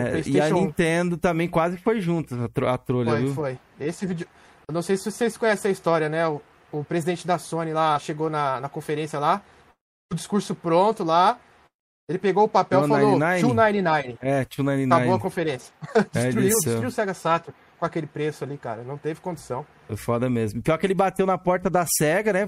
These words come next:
Speaker 1: Pa-, aparentemente, da
Speaker 2: Sim.
Speaker 1: Nintendo, né? Pra fazer
Speaker 2: Sim, sim,
Speaker 1: um, um
Speaker 2: perderam uma
Speaker 1: protótipo.
Speaker 2: Só que a SEGA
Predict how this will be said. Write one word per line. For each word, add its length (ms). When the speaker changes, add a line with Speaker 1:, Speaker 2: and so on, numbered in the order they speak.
Speaker 1:
Pa-, 180
aparentemente, 760
da 120
Speaker 2:
Sim. 80
Speaker 1:
Nintendo, 380
né? 100
Pra 160
fazer 380
Speaker 2:
Sim, 320
sim, 80
Speaker 1:
um, 40
um 40
Speaker 2:
perderam 440
uma 80
Speaker 1:
protótipo. 320
Speaker 2:
Só 140
que 160
a 120
SEGA 680